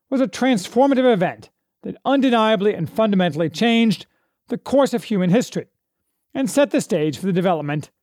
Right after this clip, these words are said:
of our great nation." By "we celebrate," I mean the people who are relevant to the future progress, if any is to be made, of our society, not, um, the others, who can be easily recognized by their hostility to Columbus Day.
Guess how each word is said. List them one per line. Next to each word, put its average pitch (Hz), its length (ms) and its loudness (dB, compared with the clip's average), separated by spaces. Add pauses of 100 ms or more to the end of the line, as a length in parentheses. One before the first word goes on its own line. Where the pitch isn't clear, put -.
(240)
of 240 100 -6
our 147 280 -6
great 123 260 -10
nation." 165 400 -4 (1000)
By 190 320 0 (220)
"we 254 280 4
celebrate," 120 680 -6 (480)
I 277 140 2
mean 240 200 4
the 190 80 2
people 180 300 -2
who 170 80 0
are 165 120 0
relevant 170 440 0
to 151 60 -10
the 147 100 -4
future 277 320 0
progress, - 600 -10 (300)
if 175 120 -8
any 202 260 2
is 160 80 -2
to - 80 -6
be 170 100 0
made, 208 460 2 (340)
of 147 160 -6
our 131 140 -4
society, 220 640 -2 (320)
not, 202 400 2 (280)
um, 160 460 -2
the 196 160 -2
others, 202 500 -2 (260)
who 208 80 -4
can 202 120 0
be 208 80 0
easily 233 380 4
recognized 139 680 -4 (180)
by 170 140 -4
their 156 120 0
hostility 175 720 -2 (120)
to - 80 -6
Columbus 226 440 -2
Day. - 180 -12